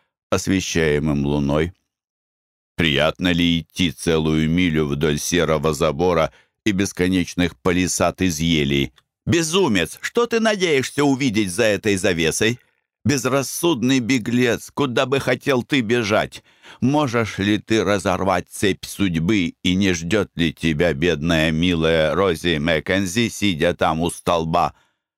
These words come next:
Ступайте домой, сэр, не простудитесь.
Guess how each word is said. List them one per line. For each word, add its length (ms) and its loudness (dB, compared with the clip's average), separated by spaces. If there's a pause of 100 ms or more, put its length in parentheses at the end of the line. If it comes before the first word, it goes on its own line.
(340)
Ступайте 920 -2
домой, 600 0
сэр, 540 -4 (640)
не 160 2
простудитесь. 1200 -2